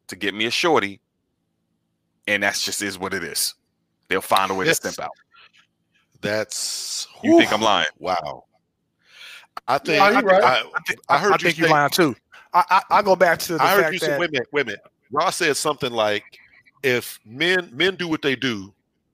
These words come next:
Speaker 2: to get put on with by women." What did you say? Something like
Speaker 1: Yes.
Speaker 2: that?
Speaker 1: Yeah.
Speaker 4: Yeah.
Speaker 3: Yeah.
Speaker 1: If, if it's a man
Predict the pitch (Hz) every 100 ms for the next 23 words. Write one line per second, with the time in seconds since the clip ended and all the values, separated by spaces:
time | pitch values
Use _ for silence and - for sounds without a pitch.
0 | _ _ - 135 117 107 123 - 139 135
1 | 131 113 107 117 107 156 180 165 175 190
2 | 196 208 202 - _ _ - 190 190 190
3 | 214 214 151 127 95 _ _ _ _ 98
4 | 95 107 185 - - 107 101 120 135 139
5 | 123 117 147 156 156